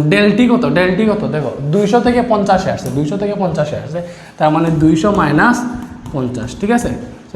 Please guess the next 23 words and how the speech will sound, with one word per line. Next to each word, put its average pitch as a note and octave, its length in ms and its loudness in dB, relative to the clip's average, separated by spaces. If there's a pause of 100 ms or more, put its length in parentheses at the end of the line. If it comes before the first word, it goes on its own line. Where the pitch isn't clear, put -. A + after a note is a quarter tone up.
এটা D#3 120 4 (100)
যদি F#3+ 180 4
হিসাব F#3 280 2
করো E3 120 0 (100)
এখান E3 260 -6
থেকে F3 180 -2 (440)
তুমি E3 140 -4 (500)
হচ্ছে D#3+ 260 -2
এটার D3+ 240 0
আপেক্ষিক D3 360 -2
তাপ C#3+ 120 0 (100)
পেয়ে D#3+ 200 4
যাবা, A2+ 200 -4 (600)
বাইশ D3 280 2
হাজার F#3+ 200 4 (120)
পঞ্চাশ E3 340 0 (120)
divided C#3 440 2
by C3+ 120 0 (560)
জিরো D3+ 160 2 (100)
পয়েন্ট G3 220 4 (100)
সেভেন D#3+ 240 2 (100)
into C3+ 200 0 (1800)
দুইশো D#3+ 360 2